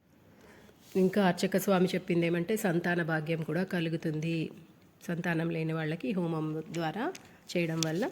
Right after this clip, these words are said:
సంతానం కూడా కలుగుతుంది అంటారు. ఇవి, ఇవన్నీ కాకుండా ఇక్కడ మనము ఎక్కడ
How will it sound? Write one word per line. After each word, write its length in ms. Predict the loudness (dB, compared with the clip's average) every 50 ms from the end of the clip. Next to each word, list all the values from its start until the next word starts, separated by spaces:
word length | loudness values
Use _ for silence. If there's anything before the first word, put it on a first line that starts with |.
| -6 -12 -14 -12 -12 -12 -8
సంతానం 480 | -6 -4 -4 -2 -2 -4 -4 -2 -4 -4
కూడా 220 | -4 -4 -4 -4
కలుగుతుంది 680 | -4 -4 -4 -4 -4 -4 -6 -6 -6 -6 -6 -6 -6 -6 -6
అంటారు. 400 | -6 -6 -4 -6 -8 -10 -12 -16 -20 -20 -20 -20 -20 -20 -20 _ _ _ _ _ -10 -2 0
ఇవి, 260 | 2 4 4 2 2 2
ఇవన్నీ 420 | 4 4 6 6 6 6 6 4
కాకుండా 420 | 4 4 2 2 2 2 2 4 4
ఇక్కడ 220 | 4 2 2 2
మనము 640 | 2 2 4 4 2 2 2 2 2 2 0 0 0 0
ఎక్కడ 480 | -2 -2 -2 -2 0 2 2 2 2